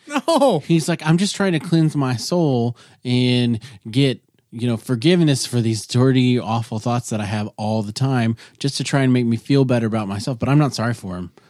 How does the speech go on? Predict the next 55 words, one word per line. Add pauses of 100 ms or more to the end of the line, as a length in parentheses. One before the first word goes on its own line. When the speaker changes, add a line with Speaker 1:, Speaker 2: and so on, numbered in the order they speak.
(240)
Speaker 2:
I'm
Speaker 1:
Yeah.
Speaker 2:
not
sorry
that
I
do
it. (200)
I'm
not
gonna
stop
doing
it. (220)
I'm
just
gonna
admit
that
I
do
it
every
now
and
then
because
you
can't
tell
anybody,
right?
You
can't
tell
the
cops.
Speaker 1:
Oh,
yeah,
this
is
all
confidential,
Speaker 2:
So
Speaker 1:
right?
Speaker 2:
you
can't
turn
me
in, (320)
which
is
not
true. (680)
Speaker 1:
Uh,